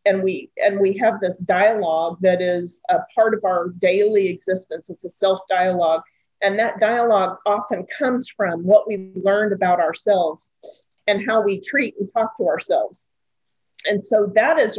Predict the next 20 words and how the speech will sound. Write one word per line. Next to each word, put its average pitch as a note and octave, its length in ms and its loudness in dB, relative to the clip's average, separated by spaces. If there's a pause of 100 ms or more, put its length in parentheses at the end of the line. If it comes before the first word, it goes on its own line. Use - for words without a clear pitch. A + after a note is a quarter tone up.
I A#3+ 120 4
work A#3+ 300 0
with F#3+ 200 0
that G#3 220 2 (120)
probably G3 420 0
more G3 280 0
than F#3 180 -2
anything, G#3+ 540 -2 (540)
um, F#3+ 260 2
re-, A3+ 580 -4 (100)
kind A#3+ 140 0
of G3+ 80 2
reframing A3 1200 -2 (220)
the F#3 640 0
dialogue F#3+ 640 4
that - 160 -4
people G3 240 -6
have F#3+ 300 -2
with F#3 120 -2
themselves F#3 680 -2